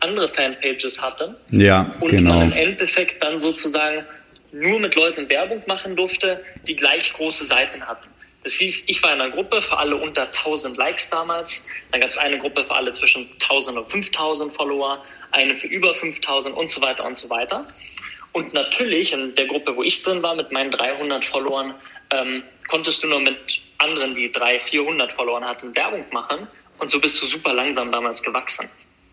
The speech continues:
Speaker 2: Ja.
Speaker 1: Also irgendwie mit zwei Followern am Tag. Aber es gab eine Gruppe, die war also die exklusivste, nur für Leute ab einhunderttausend Followern. Und ich dachte mir, da muss ich rein, weil wenn du da drin bist,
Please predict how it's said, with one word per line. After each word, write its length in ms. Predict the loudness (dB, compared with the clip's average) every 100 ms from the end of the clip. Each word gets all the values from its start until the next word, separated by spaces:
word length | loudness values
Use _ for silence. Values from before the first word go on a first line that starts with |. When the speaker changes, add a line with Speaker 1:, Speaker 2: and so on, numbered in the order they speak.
| _ _ -2
Speaker 2:
Ja. 260 | 6 8 8
Speaker 1:
Also 100 | 4
irgendwie 220 | 2 2
mit 280 | 0 -4 -6 -16 -6
zwei 260 | 2 4
Followern 400 | 4 2 0 0
am 160 | -2 -4
Tag. 400 | -4 -2 -4 -8 -12 -12 -12 -4
Aber 120 | 0
es 120 | 2
gab 180 | 2 2 4
eine 240 | 4 2
Gruppe, 460 | -2 -4 -2 -2 -4 -16 _
die 80 | -2
war 100 | 0
also 200 | 0 0
die 120 | 0
exklusivste, 920 | 2 2 0 -2 -2 2 2 2 0 -2
nur 220 | -2 0
für 160 | 2 2
Leute 420 | 4 2 2 0
ab 200 | 0 0
einhunderttausend 760 | 0 0 0 0 2 0 0 0
Followern. 320 | 0 0 -2 -6 -20 -20 -20 _
Und 140 | -4
ich 160 | 0 2
dachte 260 | 0 0
mir, 160 | 2 2
da 200 | 2 0
muss 220 | 2 2
ich 160 | 2 2
rein, 280 | 2 2 2
weil 120 | 0
wenn 100 | 0
du 80 | 0
da 160 | 0
drin 280 | 2 0 2
bist, 380 | 0 0 -4